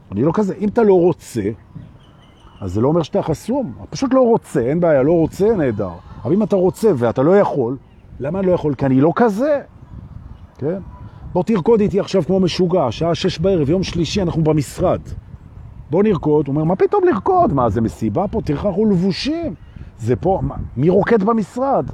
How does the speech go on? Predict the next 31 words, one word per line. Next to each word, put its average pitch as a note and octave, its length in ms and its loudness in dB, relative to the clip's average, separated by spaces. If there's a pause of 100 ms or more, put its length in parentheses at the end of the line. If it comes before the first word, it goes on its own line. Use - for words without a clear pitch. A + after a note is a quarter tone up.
(200)
אני A#2+ 180 -2
לא F#3+ 140 2
כזה A3 260 2
שרוקד F3 400 0
במשרד. A2+ 540 -4 (280)
אני G2 220 -8
בן F#3+ 120 0
אדם G#3+ 200 0
רציני, B3+ 520 -2 (140)
לא B3 120 -2
חמוד G4 300 0
שלי. D#4 300 -2 (1300)
אתה G#2 140 -4
לא C#3 140 0
כזה, G2+ 280 -4 (200)
אתה C3 200 -2
גם A#3+ 440 2
כזה. C3+ 340 0 (1500)
וזה C#3 200 0
מחסום, F3 600 0 (180)
אני D3 200 -2
כזה. G#3 440 0 (880)
אני E3 180 -2
כזה, B2 340 -4
אני E3+ 140 -2
כזה F#3 240 0
שצריך D#3+ 340 -2
את - 60 -4
המנוחה A#2+ 360 0
צהריים - 340 -6
שלו. - 120 -6